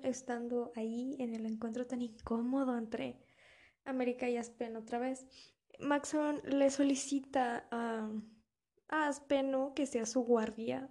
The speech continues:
de América, de su puerta, por la noche. Y, pues, desde ese momento Aspen se convierte en el soldado de la puerta de América,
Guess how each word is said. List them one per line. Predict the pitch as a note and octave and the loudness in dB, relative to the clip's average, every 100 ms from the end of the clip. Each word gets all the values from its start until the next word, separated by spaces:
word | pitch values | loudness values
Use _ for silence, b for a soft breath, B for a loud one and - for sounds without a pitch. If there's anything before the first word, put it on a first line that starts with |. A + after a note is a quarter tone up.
| - - | -14 -8
de | B3 | -2
América, | C4+ B3+ A3+ A3+ A3+ A3 | 2 2 2 0 -2 -6
de | A3 A#3 | -4 -4
su | A3 | -4
puerta, | - A3 A3 A3 - _ | 4 4 4 -10 -12 _
por | C4+ B3 | 2 2
la | A#3 | 0
noche. | A3+ B3 - - _ _ _ _ b b b _ | -2 -8 -12 -14 _ _ _ _ b b b _
Y, | D#4+ E4+ F#4+ | 0 2 2
pues, | D#4+ D#4 | 4 4
desde | D4 C#4 | 4 2
ese | C4+ D#4+ | 2 2
momento | E4 D#4+ D#4+ E4+ E4 D4+ | 2 4 4 4 6 8
Aspen | D4 C#4+ D4+ D4+ | 8 4 -2 0
se | D4 | 0
convierte | C4+ A#3+ B3 B3 B3 C#4 C#4 - - | 0 2 2 2 0 0 0 -4 -6
en | B3+ B3 | -4 -2
el | A#3+ A#3 | -2 -2
soldado | A#3+ A#3 A#3+ B3 C#4 | -2 -2 0 2 4
de | D4 | 4
la | A#3 G#3+ | 2 -2
puerta | - B3+ B3+ C4 C4 C4+ | -4 2 2 2 -2 -2
de | C4 | 0
América, | A#3 A3 A3 A#3 B3+ C#4+ F4 | -2 -2 -2 -2 -2 -2 -4